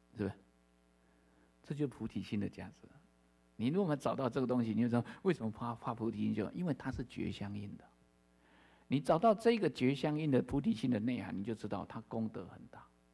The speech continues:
虽然我们现在未觉，但它就是从这里发动出来的。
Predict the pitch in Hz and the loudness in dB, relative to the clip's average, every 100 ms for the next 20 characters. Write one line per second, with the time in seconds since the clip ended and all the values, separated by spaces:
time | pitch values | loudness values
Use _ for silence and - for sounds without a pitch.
0 | _ _ _ - 170 127 113 107 107 127 | _ _ _ 2 2 2 -2 -4 -4 -6
1 | 117 107 104 - - - _ _ _ _ | -4 -4 -4 -8 -18 -20 _ _ _ _
2 | _ _ _ _ _ _ _ - 117 - | _ _ _ _ _ _ _ -4 -4 -4
3 | - 113 - 113 113 - 90 101 104 - | -4 -4 -2 -2 -2 -4 -6 -4 -4 -4
4 | - 101 98 78 69 - - - | -10 -12 -12 -14 -16 -20 -20 -20